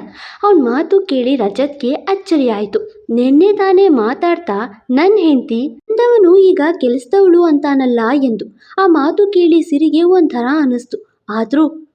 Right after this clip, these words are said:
"ಹೌದು, ಕೆಲಸದವಳೆ" ಎಂದಳು. "ಆದ್ರೆ ಕೆಲಸದವಳಿಗೆ ತಾನ್ ಮಾಡೋ ಕೆಲಸದ ಮೇಲೆ ಗಮನ ಇರೋದಿಲ್ಲ ಅಲ್ವಾ ಐ ಸಿ ರಮಣಕಾಂತ್?" ಎಂದು ಪ್ರಶ್ನಿಸಿದ. ಅವಳ ಕೈಯಲ್ಲಿದ್ದ ನೆನೆದು ತೆಪ್ಪೆಯಾಗಿದ್ದ ಸ್ಕೆಚ್ ತೋರಿಸಿ, "ಇದೇನಾ ನಿಮ್ಮ ಕೆಲಸ?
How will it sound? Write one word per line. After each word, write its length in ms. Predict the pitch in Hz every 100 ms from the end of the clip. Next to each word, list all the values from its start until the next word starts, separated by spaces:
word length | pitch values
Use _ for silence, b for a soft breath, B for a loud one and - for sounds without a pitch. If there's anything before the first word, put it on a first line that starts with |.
| -
"ಹೌದು, 560 | - 247 240 - _ _ _ _ - -
ಕೆಲಸದವಳೆ" 840 | 240 226 262 226 202 - _ _ -
ಎಂದಳು. 580 | 370 320 233 202 - B B B B
"ಆದ್ರೆ 300 | 254 294 311
ಕೆಲಸದವಳಿಗೆ 720 | 311 277 320 359 359 320 311
ತಾನ್ 320 | 311 294 262
ಮಾಡೋ 260 | 233 254 294
ಕೆಲಸದ 440 | 294 247 240 285 254
ಮೇಲೆ 260 | 240 247
ಗಮನ 320 | 202 202 226
ಇರೋದಿಲ್ಲ 520 | 285 254 247 233 240 233
ಅಲ್ವಾ 360 | 196 196 196 180
ಐ 80 | 190
ಸಿ 200 | 202 202
ರಮಣಕಾಂತ್?" 800 | 185 196 202 202 240 262 330 - - _ -
ಎಂದು 300 | 240 220 277
ಪ್ರಶ್ನಿಸಿದ. 600 | 339 415 403 254 - 202 190 _ B B B
ಅವಳ 140 | 403 415 415
ಕೈಯಲ್ಲಿದ್ದ 540 | 262 311 392 392 381 269 302
ನೆನೆದು 500 | 254 262 294 285 285
ತೆಪ್ಪೆಯಾಗಿದ್ದ 640 | 226 226 320 311 254 220 247
ಸ್ಕೆಚ್ 420 | 240 214 202 -
ತೋರಿಸಿ, 640 | 208 196 233 269 - _ -
"ಇದೇನಾ 420 | 262 330 320 330
ನಿಮ್ಮ 320 | 311 233 220
ಕೆಲಸ? 320 | 208 208 208